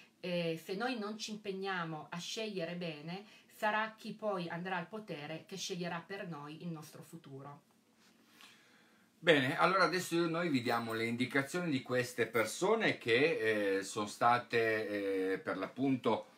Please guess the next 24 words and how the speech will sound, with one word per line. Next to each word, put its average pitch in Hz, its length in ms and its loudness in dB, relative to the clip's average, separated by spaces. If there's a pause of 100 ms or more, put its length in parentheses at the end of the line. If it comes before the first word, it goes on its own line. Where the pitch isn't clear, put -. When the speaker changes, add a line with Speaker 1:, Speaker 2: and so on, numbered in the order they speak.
(440)
Speaker 2:
individuate, 117 1400 4
individuate 143 1120 4
e, 143 400 4
eh, 104 840 0
e 143 140 2
vi, 160 260 -2
vi 151 180 -2
do 143 340 6
appunto 120 440 -2
la 113 240 6
descrizione. 101 1080 -2 (400)
Allora, 123 200 6
nella 175 340 4
circoscrizione 165 1160 0
nord 143 800 4
orient-, 120 600 2
orientale, 123 1000 4
per 123 160 0
cui 127 240 4
Emilia 135 400 6
Romagna, 117 640 2
Friuli, 127 520 2
Venezia 117 640 0
Giulia, 107 560 0